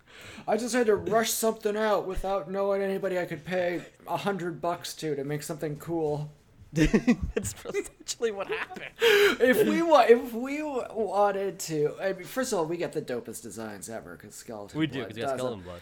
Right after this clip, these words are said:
Speaker 1: But if we didn't know Skeleton Blood, we could still have cool shit if we just said, "Hey, we
Speaker 2: Our
Speaker 1: got"
Speaker 2: O G shirt that I made
Speaker 1: Yeah,
Speaker 2: and
Speaker 1: that
Speaker 2: slaved
Speaker 1: was
Speaker 2: over.
Speaker 1: sick.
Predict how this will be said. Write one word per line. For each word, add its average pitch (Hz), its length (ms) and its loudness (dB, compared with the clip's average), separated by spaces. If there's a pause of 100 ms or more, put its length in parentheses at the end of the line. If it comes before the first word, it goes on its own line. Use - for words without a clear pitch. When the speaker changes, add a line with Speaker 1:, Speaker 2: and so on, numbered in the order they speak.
(160)
Speaker 1:
But 170 320 4
if 202 160 0
we 277 160 -6
didn't 262 160 -4
know 214 140 -2
Skeleton 180 480 -6
Blood, 185 200 -4
we 208 120 -6
could 240 160 -8
still 233 340 -2
have 180 240 -2
cool 156 320 -4
shit 151 420 -2
if 135 200 -6
we 143 160 -2
just 131 260 -8
said, 131 260 -2
"Hey, 131 480 -4
we 135 80 -6
Speaker 2:
Our 262 140 6
Speaker 1:
got" 330 140 10
Speaker 2:
O 330 80 8
G 302 240 4
shirt 254 520 6
that 175 120 2
I 269 180 4
made 196 580 4
Speaker 1:
Yeah, 214 240 8
Speaker 2:
and 160 80 4
Speaker 1:
that 190 120 6
Speaker 2:
slaved 208 240 4
Speaker 1:
was 143 80 0
Speaker 2:
over. 151 160 4
Speaker 1:
sick. 143 640 -2